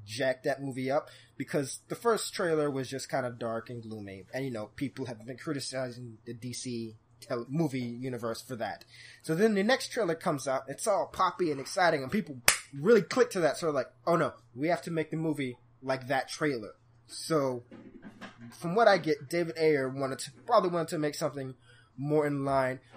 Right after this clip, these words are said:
because that storyline is very eighties Suicide Squad. It's not New fifty-two Suicide Squad, despite them having a New fifty-two team. So,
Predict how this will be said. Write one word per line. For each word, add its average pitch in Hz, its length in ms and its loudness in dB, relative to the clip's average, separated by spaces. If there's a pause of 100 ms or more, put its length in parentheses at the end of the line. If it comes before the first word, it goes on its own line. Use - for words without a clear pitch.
(100)
because 180 340 0
that 208 180 4
storyline 226 800 2
is 143 140 -4
very 160 500 0 (360)
eighties 135 600 0 (320)
Suicide 147 580 0
Squad. 104 440 -6
It's 135 140 -8
not 175 200 6
New 185 160 6
fifty-two 175 420 -4
Suicide 135 460 -2
Squad, 117 360 -4 (180)
despite 151 460 2 (180)
them 139 240 0
having 123 480 -4 (160)
a 139 60 -8
New 147 160 2
fifty-two 123 520 -8 (300)
team. 131 360 -4 (340)
So, 135 540 -4